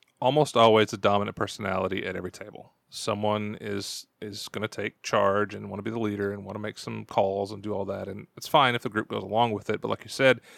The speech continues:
you have to allow the opportunity for other players to do what they need to do in, in their character.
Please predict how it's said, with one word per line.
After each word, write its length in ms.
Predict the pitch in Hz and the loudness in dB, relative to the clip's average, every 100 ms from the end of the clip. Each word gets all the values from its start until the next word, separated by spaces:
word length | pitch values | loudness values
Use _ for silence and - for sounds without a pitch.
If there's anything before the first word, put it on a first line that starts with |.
| - - _ | -20 -20 _
you 140 | - 120 | -8 -6
have 340 | - 120 123 | 4 4 4
to 100 | - | 2
allow 240 | 143 123 117 | 2 4 4
the 160 | 113 | 2
opportunity 840 | 101 - - 151 156 110 104 104 - | -2 -6 -6 -2 -2 -2 -6 -8 -14
for 200 | _ 123 | _ -8
other 160 | 113 107 | -6 -6
players 560 | - 117 110 104 - - | -4 -2 -2 -4 -6 -12
to 480 | - 107 101 104 - _ _ _ _ | -10 -8 -8 -10 -14 _ _ _ _
do 140 | - 101 | -14 -8
what 180 | 104 | -8
they 140 | 127 139 | -4 -4
need 200 | 143 113 | -6 -8
to 60 | 110 | -12
do 200 | 101 98 | -12 -12
in, 160 | 104 - | -14 -14
in 100 | 113 | -8
their 120 | 127 | -8
character. 500 | 139 - 90 - - | -6 -8 -8 -12 -16